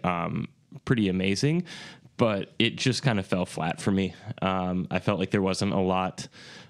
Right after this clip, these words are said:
Um, Casey, you were talking a little bit about, like, driving the story. I think it was more so, like, helping the orphanage, like, m-, not helping the orphanage, but helping, like, Curtis, that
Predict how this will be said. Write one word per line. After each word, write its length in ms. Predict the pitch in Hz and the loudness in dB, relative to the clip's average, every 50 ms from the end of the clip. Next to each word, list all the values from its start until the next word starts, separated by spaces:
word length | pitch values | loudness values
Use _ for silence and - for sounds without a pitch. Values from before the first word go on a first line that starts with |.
| - | 0
Um, 200 | - 107 98 98 | 0 2 2 2
Casey, 260 | - - 135 117 - 135 | 2 2 2 4 4 2
you 40 | |
were 40 | 127 | 2
talking 200 | - 117 107 113 | 2 0 2 2
a 20 | 110 | 2
little 140 | 104 104 | 2 4
bit 120 | 95 107 98 | 2 2 2
about, 200 | 95 98 98 - | 2 0 0 0
like, 140 | 92 90 - | -2 -2 0
driving 300 | 95 90 92 90 92 92 | -2 0 0 0 0 0
the 60 | 90 | 0
story. 380 | - - 92 87 90 92 92 | 0 -2 -2 0 0 0 0
I 60 | - - | -2 0
think 200 | - 123 104 104 | 0 2 2 2
it 40 | |
was 200 | 98 80 95 87 | 2 2 2 2
more 200 | 104 98 95 92 | 2 2 2 2
so, 260 | 85 - - 98 90 90 | 2 0 0 2 2 2
like, 380 | 90 90 87 - - - - - - | 0 0 -2 -4 -6 -12 -14 -16 -14
helping 340 | - - 110 101 - 101 101 | -2 -2 -2 0 2 0 2
the 120 | 98 95 | 2 2
orphanage, 440 | 95 95 - - 98 95 92 87 - | 0 0 0 0 0 0 0 0 0
like, 160 | 98 95 - | -2 -2 -2
m-, 140 | 104 95 - - | -2 -6 -6 -4
not 280 | - 107 107 95 95 - | 0 0 2 2 2 0
helping 220 | 104 95 95 95 | -2 0 0 0
the 80 | 92 92 | 0 0
orphanage, 460 | 92 95 - - 98 98 95 92 - | -2 -2 -2 -2 0 0 0 -2 -2
but 100 | - - | -4 -4
helping, 260 | - 92 90 - 92 | -2 -4 -2 -2 -4
like, 180 | 90 85 85 - | -2 -4 -4 -6
Curtis, 480 | - - 98 92 90 101 101 - - - | -4 -2 -2 0 0 0 -2 -2 -6 -6
that 380 | - 95 90 87 90 90 - | -6 -4 -2 -2 -2 -4 -6